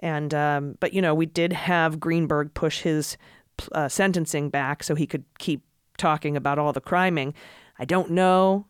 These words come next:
and we haven't heard, there hasn't been any reporting, uh, about whether or not that would push back the original public reporting that said a charging decision would come for Gaetz in July or August. For my final pick,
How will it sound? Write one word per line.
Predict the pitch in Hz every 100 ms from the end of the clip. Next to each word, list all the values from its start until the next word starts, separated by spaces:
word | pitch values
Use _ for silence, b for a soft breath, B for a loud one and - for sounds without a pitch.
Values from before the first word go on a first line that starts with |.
| -
and | 156
we | 151
haven't | 180 196 156
heard, | 240 214 165
there | 156
hasn't | 160 160
been | 185
any | 185 180
reporting, | 165 - 220 202 151 147 B B B B B B _
uh, | - 156 -
about | 156 165
whether | 143 175
or | 175
not | 170 165
that | 156
would | 165 151
push | - 185 -
back | 185 175 160 - - _ _ _
the | 180 170
original | 170 285 247 185
public | 175 170 135
reporting | 160 - 151 151
that | 135
said | -
a | 143
charging | - 151 143
decision | 139 - 139 143
would | 139
come | 151
for | 135 143
Gaetz | 127 123
in | 127
July | 135 113 120
or | 117 -
August. | 170 151 143 - - _ _ B B B B
For | -
my | 196
final | 196 247 262
pick, | 285 269 -